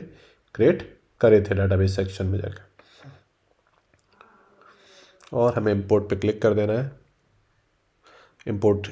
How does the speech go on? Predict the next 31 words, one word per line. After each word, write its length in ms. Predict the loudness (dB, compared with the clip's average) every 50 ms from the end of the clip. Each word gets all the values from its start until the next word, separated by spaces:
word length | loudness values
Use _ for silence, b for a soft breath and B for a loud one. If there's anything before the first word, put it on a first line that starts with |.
| -16
सक्सेसफुली 520 | -6 -6 -6 -2 -2 -4 -2 -2 -2 -2 0
होते 260 | 0 0 0 0 0
ही 100 | -2 -2 -6 -10 -12 -12
आपको 140 | -6 -4 -2
नेक्स्ट 260 | -2 -2 -4 -4 -8
पे 80 | -4 0
क्लिक 200 | 2 0 2 2
करना 240 | 0 0 0 0 0
है 220 | -2 -4 -4 -8 -12 -16 _ b b b b b b b b b _ _ 0
और 160 | 2 2 4
ये 140 | 4 2 2
आपके 220 | 0 0 -2 -4
क्रेडेंशियल्स 580 | 0 2 2 2 2 0 0 -2 -4 -4 -2 -2
हैं, 120 | -2 -2
admin, 200 | 0 0 0 0
admin, 300 | 0 0 0 0 -2 -2 -4 -6 B B B B B B B B B B B B -20 -20 -2 0
admin 280 | 0 2 2 2 2
at 140 | 2 2 2
the 80 | 4 4
rate 160 | 4 4 2
admin 260 | 2 0 0 0 0
dot 160 | -2 -2 -2 -2
com। 140 | -2 -2 -2 -6 B B B B B B _ _
तो 100 | -6 -2
कुछ 240 | -2 -2 -2 -2 -2
इस 160 | -4 -2 0
तरह 160 | 2 2 2
की 120 | 2 2 0
आपको 240 | 0 2 0 2
वेबसाइट 300 | 2 2 0 0 0 0
दिखेगी। 360 | 0 0 -2 -2 -2 -2 -2